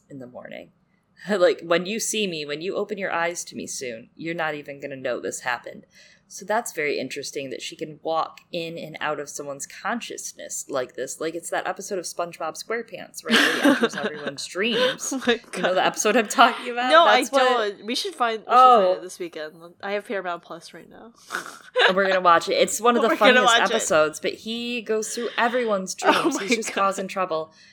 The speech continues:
Speaker 1: And that's what Serafina's doing. Uh, and she speaks to Mary.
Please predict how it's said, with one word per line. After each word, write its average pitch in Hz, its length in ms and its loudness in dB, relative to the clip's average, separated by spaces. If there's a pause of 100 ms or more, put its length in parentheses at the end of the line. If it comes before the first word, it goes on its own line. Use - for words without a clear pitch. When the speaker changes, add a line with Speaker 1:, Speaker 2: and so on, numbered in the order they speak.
(140)
Speaker 1:
And 185 80 -6
that's 202 160 0
what - 120 -6
Serafina's 202 600 -4
doing. 151 380 -6 (500)
Uh, 156 460 4 (420)
and 190 140 2
she 233 160 0
speaks - 360 -4
to 254 100 -6
Mary. 147 600 -4